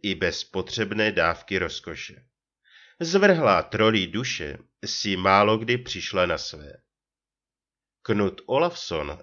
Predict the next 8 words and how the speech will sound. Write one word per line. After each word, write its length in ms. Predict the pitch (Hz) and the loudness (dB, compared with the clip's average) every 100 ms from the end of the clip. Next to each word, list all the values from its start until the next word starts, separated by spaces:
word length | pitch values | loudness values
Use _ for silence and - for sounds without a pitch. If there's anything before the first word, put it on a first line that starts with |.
| - | -14
se 280 | 95 - 92 | -8 -4 -4
tedy 320 | 87 110 131 | 0 0 0
s 140 | 123 - | -2 -2
nadějemi 540 | 90 90 98 110 120 | -2 0 0 2 0
vrátil 520 | 92 82 82 - 101 | 0 0 0 -2 -2
do 140 | 92 85 | 0 -2
hlavního 540 | 82 80 98 101 95 | -2 -4 -4 -6 -6
města, 600 | 82 80 76 - 82 110 | -6 -6 -8 -6 -4 -6